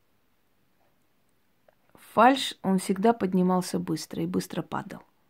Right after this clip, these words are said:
Настоящие шли к этому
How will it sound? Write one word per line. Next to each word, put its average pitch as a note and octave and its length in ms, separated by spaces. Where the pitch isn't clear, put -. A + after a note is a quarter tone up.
Настоящие F#3 720
шли F#3 340
к G3+ 120
этому D#3+ 500